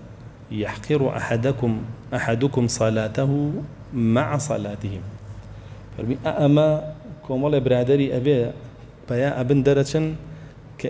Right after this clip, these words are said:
ئێوە هەندێکتان نوێژی خۆتانتان لە چاو نوێژی ئەوانە پێکەمە. نوێژەکەی خۆتان بە هیچ نەزان لە چاو نوێژی ئەوانە. ئەمەندە جوان نوێژەکەن." جا ئێستا ئەگەر نوێژکردن و عیبادەت کەی بە پێوەر، کەواتە ئەبێ بڵێ خەواریج باشترین ئینسانەکانی سەر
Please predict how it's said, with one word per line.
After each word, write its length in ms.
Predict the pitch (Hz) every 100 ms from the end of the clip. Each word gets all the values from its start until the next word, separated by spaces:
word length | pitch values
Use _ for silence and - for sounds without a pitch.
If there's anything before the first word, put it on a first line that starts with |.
| 147
ئێوە 240 | 143 131 120
هەندێکتان 560 | 151 131 120 - 113 110 117 127
نوێژی 340 | 120 120 117
خۆتانتان 720 | 117 117 120 123 123 120 160 170 175 - - - - - - - - 120 117
لە 100 | 117
چاو 200 | - 123
نوێژی 300 | 123 123 113 123
ئەوانە 300 | 120 120 147 147
پێکەمە. 380 | 139 120 98 - - - - - - - - - - - - - - -
نوێژەکەی 300 | 117 110 127
خۆتان 260 | 139 131 110
بە 40 |
هیچ 140 | 113 180
نەزان 300 | 123 101 104
لە 40 | 98
چاو 100 | 104
نوێژی 260 | 104 98 101
ئەوانە. 200 | 92 98 -
ئەمەندە 440 | 156 147 151 165 196 131
جوان 260 | 139 110 95
نوێژەکەن." 460 | 90 82 - - - - - - - - - -
جا 60 | 131
ئێستا 160 | 123 165
ئەگەر 160 | 156 147
نوێژکردن 460 | 147 147 139 143
و 100 | 143
عیبادەت 420 | 127 139 139 151 165
کەی 100 | 156
بە 120 | 139 127
پێوەر، 260 | 135 147 147
کەواتە 340 | 143 135 135 175 196 - - -
ئەبێ 160 | 120 135
بڵێ 140 | 156 160 -
خەواریج 280 | 131 156 135
باشترین 340 | 127 - 170
ئینسانەکانی 420 | 170 127 123 160 170
سەر 80 | 175